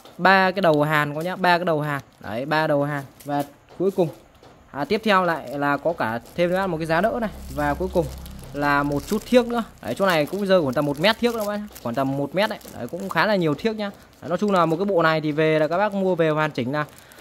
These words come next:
là các bác v-, mua về là chỉ việc xài thôi, không cần phải mua thêm cái gì cả. Đấy thì, à,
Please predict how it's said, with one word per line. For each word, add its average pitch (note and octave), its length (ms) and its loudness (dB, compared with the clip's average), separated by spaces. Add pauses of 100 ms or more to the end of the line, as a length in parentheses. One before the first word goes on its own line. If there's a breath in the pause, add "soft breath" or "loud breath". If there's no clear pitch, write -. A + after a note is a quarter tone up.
(120)
là C#3+ 220 2
các E3 100 -2
bác G3+ 200 0
v-, F3 180 -2
mua F3 200 2
về E3 160 4
là C#3+ 60 0
chỉ B2+ 120 -6
việc C#3+ 160 -2
xài D3+ 280 2
thôi, E3 160 -4
không F3+ 160 -6
cần D3+ 140 2
phải B2+ 60 0
mua D#3 160 -2
thêm E3+ 200 0
cái E3+ 80 -4
gì C3+ 140 -4
cả. G2+ 200 -8 (120)
Đấy D3 120 -12
thì, D#3 160 0
à, C#3+ 200 2